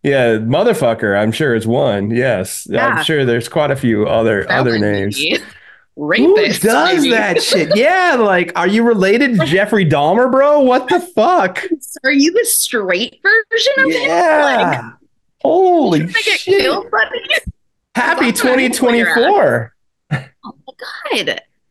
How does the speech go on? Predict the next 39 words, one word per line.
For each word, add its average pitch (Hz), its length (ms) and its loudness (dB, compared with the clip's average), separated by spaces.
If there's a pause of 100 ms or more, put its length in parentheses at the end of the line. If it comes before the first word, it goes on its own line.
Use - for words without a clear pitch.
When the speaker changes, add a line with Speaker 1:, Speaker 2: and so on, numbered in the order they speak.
(280)
Speaker 2:
Well, 269 180 2
and 226 140 -4
he 220 160 -6
looks - 400 -6
young. 175 400 -4 (180)
Like, 175 200 -6 (120)
I 214 80 -4
mean, 226 220 0
not 180 180 -2
Speaker 1:
Yeah. 160 60 -8 (120)
Speaker 2:
young, 139 200 -12
but 185 180 -6
he 254 140 -2
looks 233 260 -2
like 196 140 -4
he 180 140 -4
Speaker 1:
Yeah. 131 80 -8
Speaker 2:
could - 160 -4
be - 220 -20
thirties 151 440 -6
or 143 80 -4
early 143 320 -6
forties. - 580 -10
Like, 147 200 -4
that's 95 380 -2
Speaker 1:
Yeah. 92 60 -12 (140)
Speaker 2:
kind 151 100 -14
of - 60 -20
the - 500 -4
vibe - 20 -8
I 120 40 -10
was 131 160 -12
getting. - 560 -12 (340)
Speaker 1:
Yeah. 107 300 0
Speaker 2:
But, 160 320 -2 (800)
but 165 180 0
once 214 420 -2
I, 214 280 -4
I, 180 160 -2